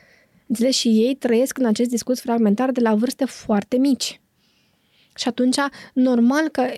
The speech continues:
chiar și atunci când ei au de făcut o compunere, când au de făcut ceva, să spună o opinie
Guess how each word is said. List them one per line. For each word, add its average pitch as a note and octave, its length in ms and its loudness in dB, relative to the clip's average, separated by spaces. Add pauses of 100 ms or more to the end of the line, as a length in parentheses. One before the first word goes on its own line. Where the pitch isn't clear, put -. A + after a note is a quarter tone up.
(100)
chiar C4+ 180 -2
și - 60 -6
atunci C4+ 240 -2
când B3 180 0
ei A#3 120 2
au C4+ 80 0
de B3+ 100 -2
făcut B3 380 -4
o A#3+ 80 0
compunere, A#3+ 560 2
când G#3+ 140 0
au A#3+ 100 0
de B3 100 -2
făcut A#3+ 320 -6
ceva, B3 320 -2
să A3 120 -2
spună A3+ 320 0
o A3 200 -2
opinie A3+ 800 2